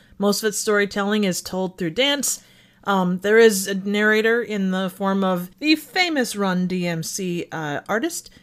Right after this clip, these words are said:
but it does, um, do most of what it needs to do through the art of dance, and that is probably one of the strongest things that the Nutcracker offers. It's amazing dance.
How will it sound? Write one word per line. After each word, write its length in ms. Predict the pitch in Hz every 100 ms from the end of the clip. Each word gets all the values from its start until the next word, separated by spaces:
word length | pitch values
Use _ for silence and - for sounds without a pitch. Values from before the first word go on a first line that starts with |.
| _ _ _
but 240 | 240 233
it 220 | 208 226 196
does, 440 | 226 226 214 - -
um, 460 | 190 170 160 170 - _ _ -
do 280 | 226 226 214
most 320 | 202 214 -
of 160 | 214 180
what 200 | 190 202
it 160 | 175
needs 340 | 175 208 220 -
to 80 |
do 220 | 180 175 165
through 560 | - 180 185 180 170 -
the 140 | 202 196
art 140 | 190
of 100 | 180
dance, 340 | 190 196 190
and 160 | 190 190
that 240 | 202 202
is 480 | 202 220 202 180 185 - _ _ _ _
probably 420 | 247 311 294 262
one 240 | 214 220
of 60 | 220
the 80 | 208
strongest 520 | - 214 208 220 -
things 200 | 214 214
that 60 | 202
the 80 |
Nutcracker 540 | 185 180 - 220 196 160
offers. 720 | 165 311 139 - - - - _
It's 160 | 185 180
amazing 420 | 185 226 208 175
dance. 520 | 208 214 131 - -